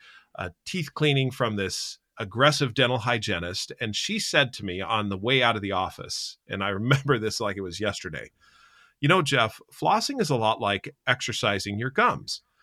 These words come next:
If you just do it a couple of times a day, you get good exercise and they stay healthy."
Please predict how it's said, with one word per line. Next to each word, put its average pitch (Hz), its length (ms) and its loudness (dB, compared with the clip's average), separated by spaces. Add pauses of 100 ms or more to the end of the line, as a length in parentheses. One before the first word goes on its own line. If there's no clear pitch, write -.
(180)
If - 140 -12
you 117 80 0
just 151 240 0
do 156 100 0
it 151 80 0
a 143 40 -2
couple 127 280 -2
of 139 80 0
times 139 300 -2
a 175 40 -2
day, 98 460 -6 (360)
you 143 120 0
get 135 260 0
good 131 200 2
exercise 104 580 -2
and 131 80 -4
they 127 80 0
stay 90 240 -4
healthy." 123 460 -4